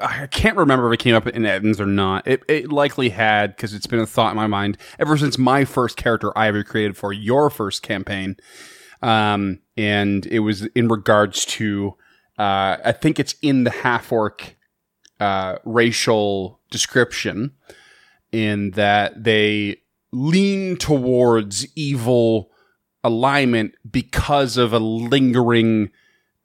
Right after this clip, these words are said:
uh, influence from Grumsh themselves that's hard to escape. Uh, even on a, like, I guess they don't s-,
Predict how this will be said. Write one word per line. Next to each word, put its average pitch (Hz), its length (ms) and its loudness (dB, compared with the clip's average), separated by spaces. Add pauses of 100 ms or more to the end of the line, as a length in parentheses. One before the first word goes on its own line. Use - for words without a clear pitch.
(140)
uh, - 180 -4 (100)
influence 120 680 0 (100)
from 113 240 2
Grumsh 110 720 -2
themselves 110 760 0
that's - 260 -2
hard 110 520 0
to 107 100 4
escape. - 560 -6 (680)
Uh, 98 320 2
even 113 280 0
on 104 140 -6
a, 101 80 -8
like, 92 240 -10
I 104 80 -2
guess 104 360 0
they 135 140 -4
don't 110 180 0
s-, - 120 -8